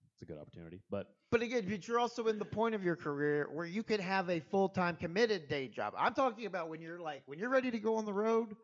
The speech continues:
Speaker 1: Right.
Speaker 2: That's when comedy has to overtake your life.
Speaker 1: Totally.
Speaker 2: I mean, if you want, if you, 'cause you can't, it's a bit, I, so I'm trying to work out my vehicle situation. And one of the anxieties I deal with daily,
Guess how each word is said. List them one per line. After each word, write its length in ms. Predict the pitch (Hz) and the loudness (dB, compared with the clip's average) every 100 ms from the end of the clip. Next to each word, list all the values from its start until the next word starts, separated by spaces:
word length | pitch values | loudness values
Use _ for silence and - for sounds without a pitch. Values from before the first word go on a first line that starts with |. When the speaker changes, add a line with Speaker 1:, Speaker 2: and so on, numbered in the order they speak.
| _ | _
Speaker 1:
Right. 180 | 90 - - 135 | -10 -10 -6 2
Speaker 2:
That's 240 | 196 269 | 2 2
when 140 | 277 208 | 0 2
comedy 360 | 214 208 190 | 4 6 6
has 160 | 170 160 | 4 2
to 80 | 147 | 2
overtake 440 | 165 165 170 143 | 2 2 0 -2
your 100 | 123 | -6
life. 400 | 104 156 139 - - _ - | -4 -4 -4 -12 -20 _ 2
Speaker 1:
Totally. 240 | 170 160 - | 6 6 6
Speaker 2:
I 20 | |
mean, 80 | - | -2
if 160 | 180 | -2
you 120 | 190 247 | 2 6
want, 180 | 269 | 8
if 160 | 233 170 | 6 4
you, 100 | 208 | -2
'cause 240 | - 208 | -6 -6
you 80 | 208 | -6
can't, 280 | 214 269 254 - _ _ _ _ _ _ - | -2 -2 -2 -6 _ _ _ _ _ _ -4
it's 200 | - 214 | 0 0
a 60 | 226 | 2
bit, 220 | 208 - - - _ - | 2 2 -2 -20 _ 2
I, 340 | 180 254 220 - - | 6 6 2 -6 -18
so 220 | 196 196 | -2 0
I'm 340 | 180 185 202 190 - _ | 2 2 0 -8 -20 _
trying 300 | - 202 202 | -2 0 0
to 60 | 190 | -2
work 240 | 196 180 | -2 2
out 180 | 170 156 | 2 2
my 100 | 151 | 0
vehicle 340 | 156 285 - - | -2 -4 -4 -6
situation. 580 | 147 - 101 85 - - - | -8 -10 -10 -12 -14 -20 -8
And 180 | 165 151 | -8 -2
one 220 | 170 202 | -2 -2
of 80 | 190 | -2
the 140 | 190 | -4
anxieties 680 | 170 151 123 156 160 151 139 135 | -4 -6 -2 0 0 -4 -8 -8
I 100 | 143 | -6
deal 240 | 127 139 | -4 -2
with 280 | 123 110 - | -2 -6 -2
daily, 580 | 185 233 233 131 120 | 2 2 2 -2 -4